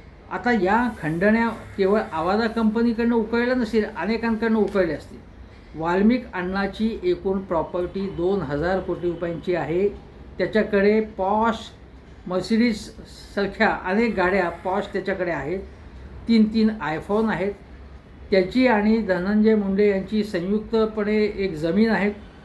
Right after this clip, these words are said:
आणि तिथे साखर कारखाना ते उभारणार होते. प्रचंड संपत्ती आणि वाल्मिकची जी संपत्ती आहे, मालमत्ता आहे, ती म्हणजे धनंजय मुंडेंची संपत्ती आहे, हे आपण लक्षात घेतलं पाहिजे.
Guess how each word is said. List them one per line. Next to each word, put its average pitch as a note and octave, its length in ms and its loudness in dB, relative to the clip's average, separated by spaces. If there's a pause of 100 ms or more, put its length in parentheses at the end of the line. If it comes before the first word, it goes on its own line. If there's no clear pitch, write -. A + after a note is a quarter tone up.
(160)
आणि F3+ 200 -6
तिथे F#3 200 -2
साखर G3+ 360 0
कारखाना G#3+ 400 0
ते A3 40 2
उभारणार G3+ 400 4
होते. G#3 340 -4 (300)
प्रचंड B3+ 460 2
संपत्ती A3+ 540 0
आणि G#3 220 0
वाल्मिकची A3 760 0 (1080)
जी B3+ 120 6
संपत्ती A3 560 4
आहे, E3 320 2 (640)
मालमत्ता G#3 520 2
आहे, F3+ 180 2
ती A3 240 -2
म्हणजे G#3 320 0
धनंजय F#3+ 480 0
मुंडेंची F#3 540 -2
संपत्ती F#3 520 -4
आहे, D3 120 -2 (380)
हे F#3 60 0
आपण G3 240 2
लक्षात F#3+ 320 0
घेतलं D3+ 280 -4
पाहिजे. A2+ 220 -12